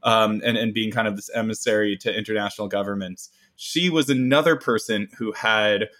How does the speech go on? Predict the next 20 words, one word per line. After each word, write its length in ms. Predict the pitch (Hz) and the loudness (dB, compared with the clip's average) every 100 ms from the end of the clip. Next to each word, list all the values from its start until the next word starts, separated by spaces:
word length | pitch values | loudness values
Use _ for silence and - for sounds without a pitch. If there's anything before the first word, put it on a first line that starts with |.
| _ _ | _ _
her 160 | 120 | 2
home 280 | 113 117 107 | 2 0 2
raided, 560 | 110 120 123 139 143 107 | 2 4 4 2 0 -2
reportedly, 800 | 113 - 113 107 104 107 123 127 _ _ - | -4 -2 0 0 2 0 -2 -6 _ _ 0
uh, 240 | 113 107 | 4 4
by 220 | 101 113 | 4 2
the 160 | 113 113 | 4 4
F 180 | 110 - | 2 0
B 100 | 113 | 2
I 160 | 104 | 4
at 100 | 107 | 2
the 60 | 104 | 0
same 280 | - 113 104 | -4 -2 -2
time 380 | 110 107 104 - | -2 -2 -2 -4
that 200 | 107 104 | -2 -2
Brianna 260 | 110 104 104 | 0 0 -2
Suggs 340 | - 117 107 | -2 -2 0
did, 300 | - 110 104 - _ _ - | -2 -2 -2 -8 _ _ -4
and, 500 | 120 113 107 104 101 | -2 0 0 -2 -2
um, 440 | 110 104 101 101 | 0 0 0 -2